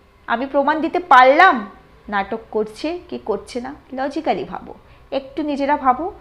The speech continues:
ওই ঘটনাটা আজকে ও নিজের মুখে যেটা বলছে দুটো তো একই। আজকে হঠাৎ বলছে ব্রেন থেকে যে ক্লটিং সেটা চোখ থেকে বেরিয়েছে, এতদিন কেন বলেনি? শিলিগুড়ি থাকতেই বলতে পারতো, ওই ক্লটিংটাই চোখ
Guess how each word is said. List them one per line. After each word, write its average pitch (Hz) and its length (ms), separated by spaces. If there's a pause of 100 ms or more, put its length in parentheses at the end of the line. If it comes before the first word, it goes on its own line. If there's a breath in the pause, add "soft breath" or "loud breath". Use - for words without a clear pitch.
(280 soft breath)
ওই 240 120
ঘটনাটা 262 800 (200)
আজকে 220 400
ও 233 160
নিজের 226 340
মুখে 262 260
যেটা 254 220
বলছে 240 480 (340 soft breath)
দুটো 226 200
তো 262 100
একই। 208 420 (440 soft breath)
আজকে 262 360
হঠাৎ 370 240
বলছে 302 540 (120)
ব্রেন 254 280
থেকে 277 460 (180)
যে 247 160
ক্লটিং 240 480
সেটা 240 220
চোখ 233 240 (100)
থেকে 202 180
বেরিয়েছে, 185 440
এতদিন 294 340
কেন 185 220
বলেনি? - 460 (240 loud breath)
শিলিগুড়ি 427 380
থাকতেই 427 300
বলতে 415 200
পারতো, 427 200 (220)
ওই 302 120
ক্লটিংটাই 311 580
চোখ 320 80